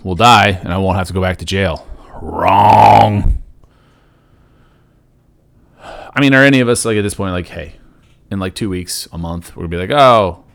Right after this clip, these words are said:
news popped out, Casey White hung himself." Like, okay. Like, this guy doesn't wanna go to jail. He knows he's in trouble. These things are gonna happen. He's able to escape. He gets caught. Maybe he even tries to escape again. I don't know. But I'm interested to see what happens with Casey White moving forward.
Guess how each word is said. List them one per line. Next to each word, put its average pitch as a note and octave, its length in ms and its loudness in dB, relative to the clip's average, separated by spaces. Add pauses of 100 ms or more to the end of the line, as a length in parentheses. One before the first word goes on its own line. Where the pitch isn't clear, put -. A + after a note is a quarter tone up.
(120)
news A2 240 -6
popped G2+ 260 -2
out, F2+ 260 -2
Casey F#2+ 260 -8
White F2 220 -8
hung G2+ 160 -10
himself." D#2+ 420 -12 (240)
Like, G2 180 -12
okay. G#2+ 320 -12 (120)
Like, A2 220 -10 (300)
this E3+ 100 -8
guy G#3+ 140 4
doesn't C#3+ 180 2
wanna B2 140 0
go A2+ 100 2
to G#2+ 60 0
jail. G2+ 280 -2
He G#2 80 -6
knows G#2+ 180 -4
he's G2 100 -8
in F#2+ 100 -6
trouble. F2 320 -6
These F2 140 -8
things F2 160 -12
are - 20 -16
gonna E2 140 -16
happen. E2 280 -14
He's F2 140 -12
able F#2+ 200 -8
to F2 100 -8
escape. E2 380 -10
He F2 60 -12
gets F2 160 -14
caught. E2 340 -14 (200)
Maybe A#3+ 180 0
he G#3+ 60 -2
even G3 120 -6
tries F3 220 -4
to D#3 60 -6
escape D3 300 -6
again. B2+ 320 -6 (120)
I - 60 0
don't D#3+ 120 -2
know. B2+ 200 -4 (1000)
But C#3+ 100 -8
I'm E3+ 80 0
interested B2+ 200 -4
to A#2+ 40 -4
see B2 180 0
what A#2+ 160 0
happens B2+ 260 -6
with A2 100 -14
Casey A#2+ 280 -10
White B2 160 -8
moving F#2+ 220 -12
forward. A#2+ 260 -12